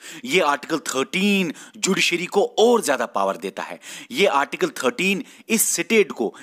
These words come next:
या लॉ मेकिंग बॉडी पार्लियामेंट को और ज्यादा रेस्ट्रिक्ट करता है। कैसे?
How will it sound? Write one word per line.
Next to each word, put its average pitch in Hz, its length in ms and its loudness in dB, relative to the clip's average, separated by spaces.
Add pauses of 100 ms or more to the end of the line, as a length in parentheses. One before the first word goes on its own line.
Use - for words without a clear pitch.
या 151 140 0
लॉ 143 240 0
मेकिंग 185 320 -6
बॉडी 117 240 0
पार्लियामेंट 170 640 -2
को - 180 -4 (280)
और 214 200 4
ज्यादा 117 260 0
रेस्ट्रिक्ट - 520 -4
करता - 320 -10
है। - 220 -16 (160)
कैसे? 107 340 -2